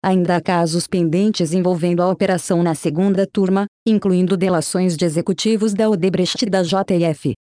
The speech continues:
impactadas por decisões que anularam atos do Ministério Público. Em dois mil e vinte e quatro, o ministro Dias Toffoli anulou todos os atos da Lava Jato contra o empresário Marcelo Odebrecht, gerando uma série de pedidos para estender a decisão a outros investigados.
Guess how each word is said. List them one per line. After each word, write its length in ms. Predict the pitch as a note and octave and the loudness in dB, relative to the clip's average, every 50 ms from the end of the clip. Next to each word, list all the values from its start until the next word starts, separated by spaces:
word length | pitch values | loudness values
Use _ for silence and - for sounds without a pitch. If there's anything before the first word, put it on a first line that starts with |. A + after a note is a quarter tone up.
| _ - | _ -2
impactadas 720 | F#3+ F#3+ - - D3+ - - - F#3+ F#3+ F#3 F3+ G3 F#3+ - | 0 0 0 0 -4 -6 -4 -2 -2 0 0 0 -2 -4 -4
por 200 | - F3+ D3+ D#3+ | -4 -4 -2 0
decisões 580 | F3+ F#3 - - F#3 D#3 E3+ F3 F#3+ F#3+ - | 0 0 0 0 0 0 0 0 0 -2 -2
que 100 | - F#3+ | -2 -2
anularam 480 | F3 E3+ E3 D#3+ D#3+ D#3+ E3+ E3+ F3+ F3+ | 0 2 2 2 2 2 2 0 0 0
atos 360 | F#3+ G3 G3 - G3+ G3 E3 | 0 0 0 0 -2 -2 0
do 100 | E3 F3+ | 0 0
Ministério 540 | F3+ E3+ E3+ D#3+ - - - G#3+ G#3+ A3+ A3 | 0 2 0 0 -2 -2 -2 0 0 0 -2
Público. 500 | - - D#3+ C#3 B2 C3 B2 - A#2+ F#2+ - _ _ _ _ _ _ - | 0 0 0 0 0 -2 -2 -2 -4 -4 -6 _ _ _ _ _ _ 0
Em 160 | G3 G3 F#3 | 2 2 4
dois 260 | E3+ G3+ G3 F3+ E3 | 4 2 2 2 2
mil 160 | F#3 F#3+ G#3+ | 2 2 2
e 40 | G3 | 2
vinte 260 | D#3+ F#3 G#3+ G#3+ - | 2 0 0 0 0
e 40 | A#3 | -4
quatro, 500 | - - - E3+ E3+ F3+ F#3 - G3+ G3+ - _ _ - | -4 -2 0 0 0 0 0 -2 -2 -4 -4 _ _ -2
o 60 | G3 | 0
ministro 520 | G3 F#3+ F3+ F3+ F#3 G3+ G#3 - - - A3+ | 2 2 2 2 2 2 0 0 -2 -2 -2
Dias 360 | D#3+ - E3+ E3+ E3+ E3+ - | 0 0 0 0 0 0 -2
Toffoli 480 | - F#3+ E3+ E3 D3+ - G3+ F#3+ F#3 F3+ | -2 0 0 0 0 0 0 0 2 2
anulou 340 | F3 E3 D#3+ D#3+ D#3+ D#3+ | 2 2 2 2 0 0
todos 380 | D#3 - A3+ A3+ F#3 G3+ F#3 F#3+ | 0 0 0 0 0 0 0 0
os 120 | G3 D#3+ | 0 0
atos 380 | F3+ F#3+ G3 G3+ G3+ A3 G#3+ E3+ | 0 0 0 0 -2 -2 -2 0
da 140 | D#3+ F#3+ F3 | 0 0 0
Lava 280 | E3 E3 E3+ D3+ E3+ | 2 0 0 0 0
Jato 300 | D#3 D3 F3 F3 - - | 0 0 0 0 -2 -4
contra 420 | G3 - - F3+ F3+ F#3 - G3+ G3 | -4 -2 -2 0 0 0 0 0 0
o 60 | G3 | 0
empresário 680 | F#3+ F#3+ - - F#3 E3+ C#3+ D#3+ F#3 F#3+ G3 F#3 F#3+ | 0 0 0 0 -2 0 0 0 -2 0 0 0 2
Marcelo 440 | G3+ G3+ G3+ - - - F3 E3 F3 | 0 0 -2 -2 -2 -2 0 0 0
Odebrecht, 680 | E3+ D#3 D3+ E3 D#3 E3+ F#3 F3+ - - - - C#3+ C3 - _ _ - | 0 0 0 0 0 0 -2 -2 -2 -4 -4 -4 -4 -6 -8 _ _ -4
gerando 460 | F3+ F3 G3 F#3 F#3+ E3+ E3 E3 F3+ | -2 0 0 2 2 2 2 2 2
uma 180 | F#3 F#3 E3+ D#3+ | 2 2 0 0
série 340 | - - - G3 G3 F3 F3 | -2 -4 -2 -2 0 0 0
de 140 | D#3+ G3+ | -2 -2
pedidos 540 | G3 - F3+ D3+ D3+ F3 E3+ D#3 D#3+ D3+ - | -2 -2 -2 -2 -2 -2 0 0 -2 -2 -2
para 240 | - G3+ F3+ D#3 D3+ | -2 -2 0 0 0
estender 520 | D3+ - - F#3+ F3 E3+ E3+ D#3 D#3+ D#3+ | 0 0 0 0 2 2 2 2 2 2
a 60 | E3 D#3+ | 0 0
decisão 540 | D3 D#3 D3 - E3 C#3+ C#3 E3 F3+ F#3+ | 0 -2 -2 -2 -2 -2 0 0 0 0
a 60 | F3+ F3 | 0 0
outros 360 | F3+ G#3+ A3 - E3+ E3 D#3+ | 0 0 0 -2 -2 -2 0
investigados. 840 | F#3+ F3+ F3+ F3+ - - G#3+ F#3 F3+ C#3+ C3+ B2 F#2+ G#2 - - | 0 0 0 -2 -2 -2 -2 0 2 2 2 0 -2 -4 -6 -8